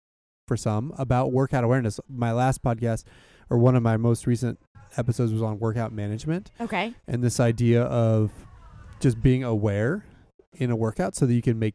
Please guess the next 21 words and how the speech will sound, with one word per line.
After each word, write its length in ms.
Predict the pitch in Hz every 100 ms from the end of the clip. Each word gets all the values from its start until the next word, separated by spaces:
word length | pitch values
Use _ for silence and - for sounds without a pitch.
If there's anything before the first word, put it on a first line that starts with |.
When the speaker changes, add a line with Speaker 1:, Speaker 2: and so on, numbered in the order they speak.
| -
Speaker 1:
good 140 | - 107
decisions 520 | 104 - 107 104 104
about 260 | 107 101
what 160 | 107 107
to 100 | -
do 240 | 104 101 98
next, 500 | 101 101 - - -
whether 260 | 107 104
you 440 | 107 104 104 101 - _ _ _ _ - _ _
finish 420 | - 139 123 113
the 100 | 117
workout 300 | 110 107 110
or 80 | 107
not 240 | 110 120
finish 200 | - 117
the 80 | -
workout 220 | 110 107
when 100 | 107
it's 100 | 107
going 180 | - 107
poorly, 440 | 101 120 107 110